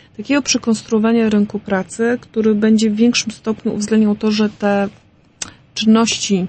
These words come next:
zadania, zawody, które będziemy wykonywać, to będą właśnie czynności, zadania i zawody związane z relacjami ludzkimi. Znaczy, będą nam potrzebne, jeszcze bardzo długo zawody tego nie zastąpią, e, zawody opiekuńcze.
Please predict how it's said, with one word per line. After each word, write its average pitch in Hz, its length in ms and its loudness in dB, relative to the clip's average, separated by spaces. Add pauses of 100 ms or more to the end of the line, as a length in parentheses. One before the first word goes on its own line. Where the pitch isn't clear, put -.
zadania, 208 400 2
zawody, 214 340 0
które 208 200 -2
będziemy 202 340 2
wykonywać, 214 400 -2
to 226 80 -8
będą 220 200 2
właśnie 214 240 -4
czynności, 226 360 -4
zadania 214 320 2
i 208 60 2
zawody 208 360 0
związane 214 460 2
z 208 80 2
relacjami 208 600 2
ludzkimi. 190 480 -8 (640)
Znaczy, 226 180 0
będą 262 500 4
nam 202 180 4
potrzebne, 208 340 -2
jeszcze 226 200 -4
bardzo 254 400 0
długo 220 260 0
zawody 214 380 0
tego 208 220 -2
nie 196 340 0
zastąpią, 208 840 -2 (440)
e, 226 880 2
zawody 240 500 0
opiekuńcze. 247 640 0